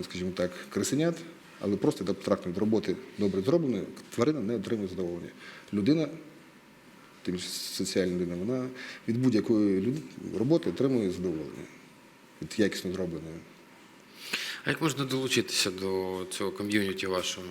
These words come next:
Speaker 2: Чи можна
Speaker 1: Та
Speaker 2: взагалі?
Speaker 1: можна.
Speaker 2: Ким, ким треба бути? Хто, е, хто ці люди взагалі? Як ви зібралися? Як це вийшло?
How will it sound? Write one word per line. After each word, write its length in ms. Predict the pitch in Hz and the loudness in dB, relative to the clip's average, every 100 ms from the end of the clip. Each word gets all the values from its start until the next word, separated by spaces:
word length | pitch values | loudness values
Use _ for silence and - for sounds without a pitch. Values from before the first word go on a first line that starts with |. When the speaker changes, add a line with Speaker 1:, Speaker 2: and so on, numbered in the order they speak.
| 92 - - - - - - - - - - - | -12 -16 -20 -20 -20 -20 -20 -20 -20 -18 -16 -2
Speaker 2:
Чи 160 | - | 0
можна 340 | 127 113 95 98 | 2 0 0 -4
Speaker 1:
Та 60 | |
Speaker 2:
взагалі? 480 | 90 92 113 123 156 | -2 -2 0 2 4
Speaker 1:
можна. 200 | 104 90 - - | 2 -2 -8 -2
Speaker 2:
Ким, 260 | 139 135 110 | 0 0 0
ким 200 | 135 120 | -2 2
треба 280 | 127 113 | 0 0
бути? 420 | 110 98 95 - 92 - - - | -4 -4 -6 -6 -10 -12 -16 -12
Хто, 460 | - - 139 135 123 | -4 2 6 6 6
е, 360 | 113 110 104 | 2 0 -2
хто 200 | - 143 | 0 -2
ці 180 | 135 123 | 0 0
люди 280 | 110 98 95 | 0 0 -2
взагалі? 440 | 92 98 101 98 | 0 -2 0 2
Як 240 | 104 123 117 | 2 0 -4
ви 80 | |
зібралися? 640 | 104 104 98 98 90 90 107 | -4 -2 2 2 2 -2 -4
Як 100 | 107 | -4
це 140 | - | -4
вийшло? 480 | 101 92 87 - | 0 0 2 0